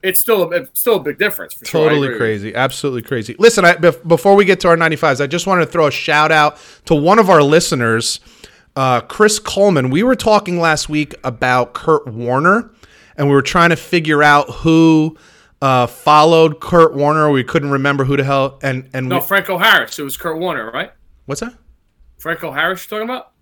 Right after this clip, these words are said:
Speaker 2: No.
Speaker 1: Oh.
Speaker 2: W-,
Speaker 1: Oh,
Speaker 2: we
Speaker 1: the,
Speaker 2: were
Speaker 1: the Rams crap. We were talking the Penn State too, and there's a Kurt Warner running back there. <laughs>
Speaker 2: Right, right, right, right. No,
Speaker 1: Yeah,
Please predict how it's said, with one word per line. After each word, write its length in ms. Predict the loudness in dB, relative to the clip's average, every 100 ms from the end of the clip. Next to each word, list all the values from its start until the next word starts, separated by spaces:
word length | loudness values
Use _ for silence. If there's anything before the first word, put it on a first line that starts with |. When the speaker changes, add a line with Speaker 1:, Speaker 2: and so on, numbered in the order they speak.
| _ _ _ _ _
Speaker 2:
No. 120 | -2 2
Speaker 1:
Oh. 340 | 4 2 -4
Speaker 2:
W-, 420 | -14 -14 -14 -10 0
Speaker 1:
Oh, 500 | 6 8 8 4 2
Speaker 2:
we 80 | -2
Speaker 1:
the, 60 |
Speaker 2:
were 100 | -2
Speaker 1:
the 340 | -2 -2 -4 -8 _
Rams 320 | -4 -2 -2 -4
crap. 180 | -8
We 60 | -6
were 160 | -4 -4
talking 180 | -4
the 60 | -6
Penn 180 | -8 -6
State 280 | -6 -6 -4
too, 100 | -6
and 80 |
there's 140 | -6 -8
a 40 |
Kurt 220 | -10 -6
Warner 180 | -4 -4
running 220 | -4 -6
back 260 | -6 -8 _
there. 120 | -14 -10
<laughs> 120 | 0
Speaker 2:
Right, 380 | 4 6 8 6
right, 100 | 4
right, 180 | -2 -6
right. 300 | -10 -8 0
No, 80 |
Speaker 1:
Yeah, 80 | 4